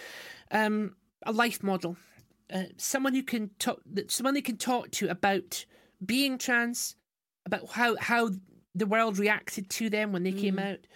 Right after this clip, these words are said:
Speaker 1: uh, a-, any problems during employment, travel, the basics that c-, you can't read in a book. It has to be related by,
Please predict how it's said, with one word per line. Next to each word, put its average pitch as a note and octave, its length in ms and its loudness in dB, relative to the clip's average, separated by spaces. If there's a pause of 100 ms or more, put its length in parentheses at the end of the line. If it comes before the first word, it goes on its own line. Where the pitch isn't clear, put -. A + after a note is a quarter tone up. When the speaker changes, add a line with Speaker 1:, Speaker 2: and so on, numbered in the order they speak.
(440)
Speaker 1:
uh, G3 160 -2 (180)
a-, - 20 -18 (180)
any A3+ 200 0
problems A3 600 -2
during G3+ 380 -2
employment, G#3+ 800 -2
travel, G3+ 560 0 (420)
the A#3+ 60 0
basics - 640 0
that - 240 -6
c-, F#3+ 60 -6
you A3 100 -4
can't C#4 300 2
read G#3+ 240 2
in G3 100 0
a G3 60 0
book. - 340 -4
It G#3 80 -8
has G3 220 -2
to G3+ 80 -10
be F#3 140 -2
related F#3+ 520 -2
by, F3 300 0